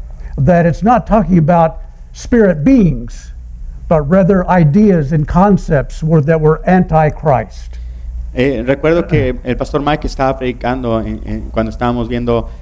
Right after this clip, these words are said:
Speaker 2: el libro de Primera de Juan, y recuerdo que mencionaba que los siete, eh, Eh, los siete espíritus no realmente estaba hablando de entidades, sino de siete características.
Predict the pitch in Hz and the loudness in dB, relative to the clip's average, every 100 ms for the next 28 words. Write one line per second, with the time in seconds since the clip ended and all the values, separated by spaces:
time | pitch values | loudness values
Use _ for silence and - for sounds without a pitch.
0 | - 104 107 120 120 117 110 110 113 110 | -8 -2 0 2 2 0 -2 -4 0 0
1 | 110 143 135 120 - - - 131 135 135 | -2 0 0 -2 -8 -14 -2 2 2 2
2 | 143 175 185 185 160 147 156 165 175 160 | 0 0 0 -2 -4 -2 -2 2 2 2
3 | 160 156 151 151 180 185 208 196 110 147 | 0 0 2 0 0 0 2 2 2 2
4 | 156 147 - - - - 147 143 143 190 | 4 2 -2 -12 -10 0 0 2 0 0
5 | 190 180 214 196 196 160 170 208 202 190 | -2 0 0 0 -2 -4 0 0 2 0
6 | 190 185 180 - 170 170 165 165 165 160 | -2 -2 -2 2 2 2 0 2 2 2
7 | 131 127 - 131 143 143 120 107 - - | 0 -2 0 2 2 0 -2 -6 -10 -12
8 | - - 143 151 160 147 - 175 196 175 | -10 -4 0 0 0 0 0 -2 0 -2
9 | 156 - 156 185 - - - - | -2 -2 -4 -4 -6 -8 -8 -8